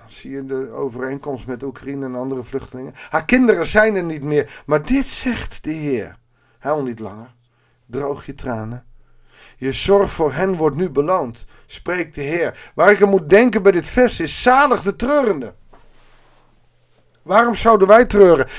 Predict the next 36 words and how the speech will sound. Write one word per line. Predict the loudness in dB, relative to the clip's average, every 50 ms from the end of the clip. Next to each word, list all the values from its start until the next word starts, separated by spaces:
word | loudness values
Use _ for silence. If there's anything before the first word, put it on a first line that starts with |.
| -12 0
Nou, | 4 6 6 8 6 4
er | 2
zijn | 2 4 4 2 2
genoeg | 2 2 0 0 0 0 0
mensen | 2 2 2 0 -4 -6 -4
die | -2 -2 0
nu | 0 2 2 2 2
hier | 0 0 0 0
in | 0 0
Nederland | 2 4 4 4 4 2 0 -4
treuren | -2 4 6 8 8 8 6 2 -4 -6 -12 -16 -6
om | -4 -2 -2 0
de | 0 0
ellende | 0 2 4 4 4 4 4 2 0
in | 2 0
Oekraïne | -2 -2 -2 -4 -4 -2 -2 0 -2
en | -2 -2 -2
andersom. | -2 -2 -2 -4 -4 0 2 2 2 2 0
Maar | -2 -2
er | -2 -6
zijn | -8 -6 -6 -4 0
ook | 2 0 2 0 -2
zat | -2 2 2 2 2 2 2
mensen | 0 2 2 0 -2 -6 -10 -12 -12 -14 -16 -18 -18 -10
wiens | -6 -4 -4 -4 -4 -4 -2
kinderen | -2 0 0 2 0 0 0 0
hier | -2 0 0 0 0
zijn | 2 2 2 2 2 0
en | -2 -6 -6
de | -6
ouders | 0 2 2 2 2 0 -2
zijn | 0 0 0 0
nog | 0 -2 -4 -4
in | -4 -4 -4
dat | -4 -2 2
land | 4 4 4 4 2